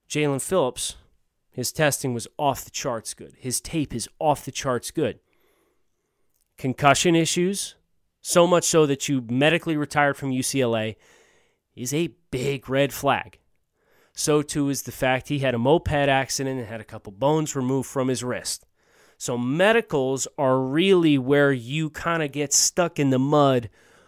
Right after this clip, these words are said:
on Jaelan Phillips. That didn't deter the Dolphins from drafting Tua Tagovailoa with the number five overall pick. And at least Jaelan Phillips has played a full season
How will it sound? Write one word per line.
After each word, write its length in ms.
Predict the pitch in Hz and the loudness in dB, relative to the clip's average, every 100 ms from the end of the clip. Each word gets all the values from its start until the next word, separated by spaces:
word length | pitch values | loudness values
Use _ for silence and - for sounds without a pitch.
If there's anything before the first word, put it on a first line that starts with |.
| _ - | _ -4
on 160 | 151 139 | 0 2
Jaelan 420 | 127 143 127 120 | 4 4 4 0
Phillips. 500 | 131 95 80 - - _ _ _ _ _ _ _ _ _ _ _ _ _ _ _ - | -4 -6 -8 -18 -20 _ _ _ _ _ _ _ _ _ _ _ _ _ _ _ -4
That 300 | 120 117 - | -4 -4 -4
didn't 320 | 147 139 139 | -2 -2 -4
deter 420 | 131 - 139 127 | -6 -8 -6 -6
the 100 | 113 | -6
Dolphins 580 | - 127 175 - 160 160 | 0 4 4 2 -6 -6
from 220 | - 123 | -6 -6
drafting 500 | 117 123 117 - 117 | -2 -2 -2 -4 -6
Tua 280 | - 127 120 | -4 -2 -2
Tagovailoa 920 | - 120 117 110 107 107 139 175 156 | -4 -4 -4 -6 -6 -2 2 2 2
with 140 | 135 107 | -2 -8
the 80 | |
number 320 | 117 120 110 107 | -8 -6 -8 -10
five 400 | - 113 113 120 | -4 -2 -2 -4
overall 460 | 123 110 113 110 | -6 -6 -6 -6
pick. 560 | - 175 208 202 - _ _ _ _ _ _ _ _ _ _ _ _ _ _ _ _ _ _ _ _ _ _ _ _ _ | -2 0 0 0 -8 _ _ _ _ _ _ _ _ _ _ _ _ _ _ _ _ _ _ _ _ _ _ _ _ _
And 160 | 143 139 | -2 0
at 80 | 127 | 2
least 340 | 160 202 - | 2 2 4
Jaelan 360 | 165 151 139 131 | 4 6 4 2
Phillips 400 | 190 226 185 170 | 2 2 2 -4
has 160 | 143 | -6
played 260 | - 160 143 | -2 0 0
a 80 | 131 | -2
full 300 | - 143 139 | -2 -2 -2
season 560 | - 196 185 165 165 | 0 0 0 0 -2